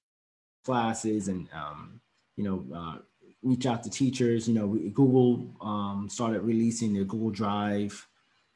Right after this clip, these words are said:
and using email. Gmail was a little bit more interesting. And, and me, I actually have a Gmail account, and I have a Gmail account for about maybe over fifteen years now.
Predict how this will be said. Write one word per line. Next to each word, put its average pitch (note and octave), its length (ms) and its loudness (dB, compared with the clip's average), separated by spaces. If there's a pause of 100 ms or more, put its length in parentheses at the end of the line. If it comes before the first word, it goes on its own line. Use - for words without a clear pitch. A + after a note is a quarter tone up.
(120)
and G2 400 2
using G#2 360 2
email. A2+ 540 2
Gmail B2 360 6
was A2+ 140 4
a A2+ 40 0
little A2 120 2
bit G#2 100 -2
more A2 300 0
interesting. G#2+ 520 -4
And, G#2 180 0
and A2+ 200 6
me, C#3 460 6
I A2+ 180 0
actually B2 340 -2
have G#2+ 420 -6
a G2+ 40 -2
Gmail G2 360 0
account, F#2+ 340 -6
and G2 220 -4 (340)
I G2+ 80 -6
have G2+ 200 -2
a G2 40 -2
Gmail G2+ 340 0
account F#2+ 280 -6
for F#2 180 -8
about F2+ 480 -6
maybe F#2 500 -6 (2250)
over A#2+ 240 -2
fifteen F2 460 -6
years F2 400 -6
now. E2 500 -8